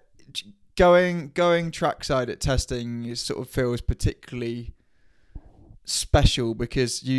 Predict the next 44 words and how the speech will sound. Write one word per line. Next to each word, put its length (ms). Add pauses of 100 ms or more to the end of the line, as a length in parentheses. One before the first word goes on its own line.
you 220
effectively 520
have 220
the 80
venue 320
to 140
yourself 460
if 120
you 60
go 180
to 180
the 100
right 280
corner 380
and 80
you're 160
willing 320
to, 380
to 100
walk 320
away 220
a 40
bit. 280 (360)
You 60
know, 80
you 300
are 420 (1300)
more 300
than 120
ever 240
trying 300
to 300 (1160)
sort 240
of 60
microanalyze 800
to 100
see 180
what's 240
going 300
on, 160
because 340
the 120
reality 380
is, 140